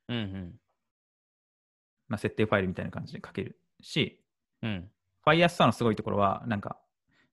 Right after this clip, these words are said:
Speaker 2: ローカルから書き込んだりできるんだよね。あ、ローカルじゃないや。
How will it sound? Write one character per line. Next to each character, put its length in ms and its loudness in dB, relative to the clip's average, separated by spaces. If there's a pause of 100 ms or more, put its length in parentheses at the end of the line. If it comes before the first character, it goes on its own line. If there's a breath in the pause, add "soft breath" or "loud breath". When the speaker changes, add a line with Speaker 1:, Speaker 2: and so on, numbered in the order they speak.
Speaker 2:
ロ 200 6
ー 60 0
カ 140 8
ル 100 4
か 100 6
ら 160 6
書 60 -2
き 120 -8
込 140 2
ん 40 4
だ 60 2
り 40 0
で 60 -2
き 100 -4
る 60 -4
ん 20 -6
だ 60 -6
よ 60 -6
ね。 160 -8 (280)
あ、 180 4
ロ 100 6
ー 20 4
カ 100 4
ル 60 2
じ 80 2
ゃ 20 4
な 100 4
い 40 -2
や。 120 -6